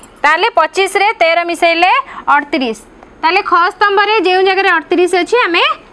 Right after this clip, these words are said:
ତା ସହିତ ତାକୁ ଯୋଗ କରିବା। ସେହିପରି ବତିଶରେ ଶୂନ ମିଶାଇବା।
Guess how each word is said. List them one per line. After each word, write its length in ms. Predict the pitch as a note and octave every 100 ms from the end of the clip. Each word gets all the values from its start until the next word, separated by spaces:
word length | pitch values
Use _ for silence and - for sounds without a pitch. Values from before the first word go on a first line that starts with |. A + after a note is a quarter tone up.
| -
ତା 160 | D#4 E4
ସହିତ 280 | D#4+ D4+ A4+
ତାକୁ 340 | G#4+ D4 F4 C5 E5+ - - B3+
ଯୋଗ 200 | D4+ D4
କରିବା। 420 | D4 C#4 A#3+ G#3 - - - -
ସେହିପରି 480 | - F#4 G#4 G#4+ A4+ C5+ C5+ - - - - C4
ବତିଶରେ 760 | C4 D#4+ - G#4 A4 G#4+ A4 C5+ C5+ - - - - -
ଶୂନ 380 | F#4+ G4+ G#4+ A#4
ମିଶାଇବା। 520 | A4+ F#4 F#4+ F4 B3+